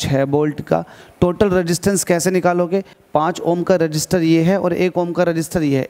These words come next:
इन दोनों register के अलावा कोई तीसरा रजि-, register इसके अंदर नहीं है। तो total resistance कितना हो जाएगा?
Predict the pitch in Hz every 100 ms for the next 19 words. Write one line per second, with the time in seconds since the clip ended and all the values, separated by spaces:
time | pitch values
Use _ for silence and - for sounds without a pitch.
0 | - 202 160 160 170 202 175 160 156 175
1 | 160 190 - 131 143 175 - 180 165 160
2 | 165 165 151 151 147 143 - 185 180 139
3 | 156 151 190 196 - - - - 190 175
4 | 160 123 - 135 - 156 202 185 170 160
5 | 190 185 - 165 175 175 170 170